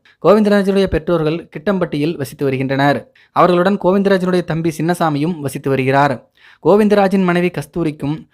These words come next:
அவருடைய கொழுந்தனுமான சின்னசாமிக்கும் இடையே பழக்கம் ஏற்பட்டது. இந்த பழக்கம் நாளடைவில் கள்ளக்காதலாகவும் மாறியது. இதனை கண்ட கோவிந்தராஜ் அவருடைய மனைவி கஸ்தூரியை பல தடவை கண்டித்ததாக தெரிகிறது.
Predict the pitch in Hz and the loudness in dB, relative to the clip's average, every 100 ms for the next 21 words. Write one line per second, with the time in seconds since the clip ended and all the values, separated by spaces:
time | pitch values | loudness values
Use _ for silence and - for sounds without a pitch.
0 | _ - 151 185 190 190 175 175 196 190 | _ -2 2 4 4 2 0 0 2 2
1 | 180 175 175 170 160 170 165 165 147 151 | 0 0 -2 -4 -4 -2 -2 -4 -4 -4
2 | 139 139 175 - 143 147 151 160 131 131 | -2 -4 -4 -2 -4 -2 -4 -4 -4 -4
3 | - 123 135 139 127 - _ - - 165 | -4 -4 -2 0 -2 -4 _ -20 -14 -4
4 | 156 151 185 202 190 175 160 160 170 - | 0 2 2 2 2 2 2 0 -2 -2
5 | 139 156 156 151 143 139 156 185 135 131 | -2 -2 0 0 0 0 -2 -2 -4 -4
6 | 135 131 139 143 - _ _ - - 175 | -2 0 0 0 -4 _ _ -20 -4 -2
7 | 175 170 196 190 180 180 160 156 156 - | 0 0 0 2 2 2 0 0 -4 -14
8 | _ - 151 180 185 165 160 190 180 156 | _ -2 2 2 2 0 0 0 0 -4
9 | 151 185 175 156 170 - 131 151 165 165 | -4 -2 -2 -2 -6 -6 -4 0 2 2
10 | 180 175 151 151 147 135 147 165 - 135 | 0 0 -4 -4 -4 -2 -2 -4 -6 -4
11 | 135 135 139 143 127 | -2 0 2 0 -2